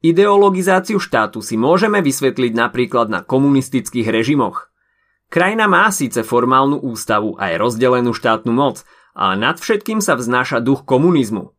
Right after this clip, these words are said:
ktorému nesmie nikto a nič protirečiť. Štát teda nie je zvrchovaný. Konečné slovo má komunistická strana.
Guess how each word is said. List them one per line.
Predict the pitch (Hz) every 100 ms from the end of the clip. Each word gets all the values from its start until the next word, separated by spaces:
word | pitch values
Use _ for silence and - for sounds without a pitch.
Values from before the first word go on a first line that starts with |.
| -
ktorému | - 220 220 151
nesmie | 143 151 165 147
nikto | 135 139 - 143
a | 107
nič | 110 110 -
protirečiť. | 104 113 156 135 123 104 92 _ _ _ _ -
Štát | - 196 196
teda | - 185 170
nie | 143 151
je | 123
zvrchovaný. | 123 - 147 120 104 - _ _
Konečné | 190 208 202 - 156
slovo | 143 131 139
má | 127 98
komunistická | - 135 147 135 - 127 - 110
strana. | 107 - 113 113 95 -